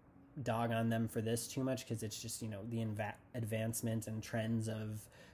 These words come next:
filmmaking and cinematography, but I really just don't like the cinematography and the way this show is shot. It just, again, feels very unfamiliar to the original, not only the series, but the films,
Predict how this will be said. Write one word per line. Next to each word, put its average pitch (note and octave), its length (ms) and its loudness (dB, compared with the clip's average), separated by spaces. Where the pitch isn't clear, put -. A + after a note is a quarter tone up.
filmmaking B2+ 460 6
and A#2+ 100 4
cinematography, B2 800 4
but D#3 120 6
I D#3+ 40 10
really F#3 260 8
just G3+ 260 2
don't C3+ 280 4
like A#2 260 2
the B2+ 60 0
cinematography A#2+ 1120 2
and A#2 260 0
the C3+ 120 4
way C#3+ 340 8
this B2+ 160 6
show A2+ 280 0
is A2 120 -4
shot. - 420 -8
It B2 80 -4
just, A#2+ 260 -2
again, C#3+ 300 6
feels A#2+ 240 4
very C3+ 260 6
unfamiliar D3 640 6
to B2+ 100 -2
the B2+ 140 4
original, A#2+ 540 4
not E3+ 200 4
only G#3+ 160 4
the D3+ 80 4
series, C#3 400 4
but - 160 -6
the - 60 -12
films, G3 680 6